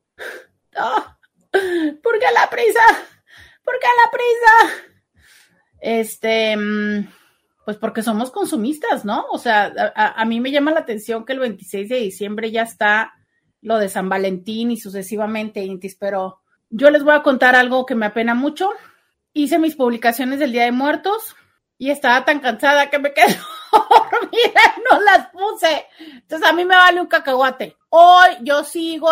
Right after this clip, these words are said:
en mood Día de Muertos. No me importa. Es más, ni siquiera sé cuándo se recoge el, el altar de muertos, pero aquí apenas estamos en el mood de al-, del Día de Muertos. Todavía nos falta el del pavo.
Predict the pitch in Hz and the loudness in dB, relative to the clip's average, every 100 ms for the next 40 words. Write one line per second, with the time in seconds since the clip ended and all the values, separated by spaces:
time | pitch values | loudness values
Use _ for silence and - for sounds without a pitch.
0 | 302 254 226 226 269 311 285 - 208 262 | 0 -4 -4 -4 -2 -2 -4 -12 -14 -8
1 | 285 277 277 247 262 254 247 170 - _ | -4 -4 -4 -6 -6 -8 -8 -18 -20 _
2 | _ 254 330 330 285 294 - - _ _ | _ -6 -4 -4 -6 -8 -10 -16 _ _
3 | - 247 277 247 233 226 262 269 269 254 | -12 -6 -6 -6 -12 -10 -8 -8 -10 -10
4 | 233 226 208 185 175 202 220 214 - 185 | -12 -12 -16 -14 -14 -14 -14 -18 -16 -16
5 | 180 - 175 175 165 165 160 - _ _ | -14 -16 -16 -16 -16 -18 -20 -20 _ _
6 | _ _ 196 196 220 226 233 220 214 _ | _ _ -12 -6 -4 -4 -6 -6 -10 _
7 | 226 190 - 247 302 349 - _ 196 - | -12 -12 -10 -10 -8 -10 -14 _ -12 -2
8 | 311 302 320 294 254 269 294 269 202 214 | 0 0 -4 -6 -6 -6 -6 -6 -6 -2
9 | 294 311 285 262 254 202 220 214 233 226 | 0 2 0 -2 -8 -12 -10 -8 -6 -6
10 | 214 202 170 170 _ _ _ - 269 277 | -6 -10 -14 -20 _ _ _ -2 2 4
11 | 277 277 285 240 262 247 240 277 240 - | 2 -2 -6 -6 -6 -6 -2 -2 -2 -8